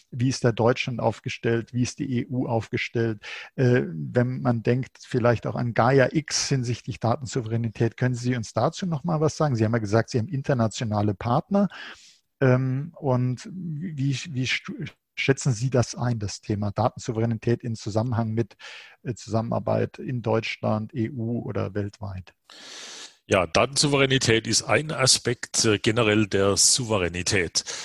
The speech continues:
Speaker 2: Ähm, und ein anderer Aspekt ist die technologische Souveränität. Ähm, also ich kann auf der einen Seite natürlich, äh, versuchen,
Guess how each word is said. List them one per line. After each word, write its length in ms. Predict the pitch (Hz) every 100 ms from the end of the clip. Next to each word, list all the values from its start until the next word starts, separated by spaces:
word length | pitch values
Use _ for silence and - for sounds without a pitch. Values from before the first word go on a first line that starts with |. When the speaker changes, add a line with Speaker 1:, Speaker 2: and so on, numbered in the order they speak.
| - -
Speaker 2:
Ähm, 640 | 98 92 95 95 98 101 - - -
und 500 | - 101 104 104 104
ein 220 | 104 98 101
anderer 320 | 107 120 110
Aspekt 420 | 113 - 104 -
ist 160 | 113 -
die 100 | 101
technologische 840 | 107 - 98 101 123 113 87 78 -
Souveränität. 960 | 87 - 90 80 80 85 - 80 78 - - - - - -
Ähm, 300 | 87 87 92
also 220 | 95 95
ich 180 | 101 -
kann 220 | - 113
auf 100 | 110
der 140 | - 90
einen 220 | 95 113
Seite 380 | 107 110 110 110
natürlich, 600 | 104 - 107 107 101 113
äh, 160 | 101
versuchen, 840 | 95 110 - 113 143 143 127 110